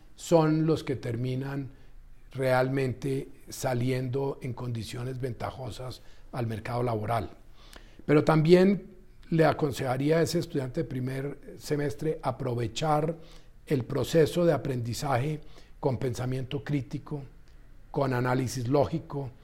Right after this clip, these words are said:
con cu-, cuestionando todo. Nuestros sistemas de estudios tienden a ser algo dogmático. Yo le recomendaría cuestionarse todo.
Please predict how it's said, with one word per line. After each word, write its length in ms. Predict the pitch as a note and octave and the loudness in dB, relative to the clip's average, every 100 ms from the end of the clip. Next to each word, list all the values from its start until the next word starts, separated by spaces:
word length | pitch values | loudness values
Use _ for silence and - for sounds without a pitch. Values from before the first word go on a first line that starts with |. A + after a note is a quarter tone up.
| - | -14
con 220 | - C#3 B2 | -6 -4 -4
cu-, 220 | - - - | -6 -8 -4
cuestionando 880 | D#3+ C#3+ - D3 C3+ D3+ D3+ D#3+ D#3+ | 0 0 0 -2 0 2 2 2 2
todo. 440 | - E3+ C3 - - - - - - - - - - - - - - | 8 8 8 2 -10 -16 -18 -20 -20 -20 -20 -20 -20 -20 -20 -14 -4
Nuestros 840 | D3 C3 - D3 C#3 C3 A#2+ - - - | 0 2 2 2 2 2 -2 -10 -20 -20
sistemas 560 | - - B2+ D#3+ D#3 F3 | -8 -4 0 4 6 4
de 80 | D3+ | 2
estudios 480 | - D#3 D#3+ D#3+ - | 2 4 6 4 4
tienden 380 | E3+ D#3+ E3 | 4 6 4
a 100 | D3 | 2
ser 420 | B2 D3 D3 D3+ - - - - | 0 0 0 -2 -6 -18 -20 -2
algo 260 | D#3 D3+ E3 | 2 4 6
dogmático. 840 | C#3 B2 C3+ - D3+ - D#3 D3+ - - - | 4 4 -2 -2 -4 -4 -4 -4 -12 -20 -4
Yo 140 | D3 | 2
le 120 | C#3+ D#3 | 4 4
recomendaría 720 | D#3+ D3 B2+ A#2+ B2+ C3+ C#3 | 2 0 -4 -4 -4 -4 -6
cuestionarse 720 | - D3+ - C3+ C3 B2 D3 | 0 0 2 -2 -2 -2 -4
todo. 320 | - C#3 - | -2 -2 -2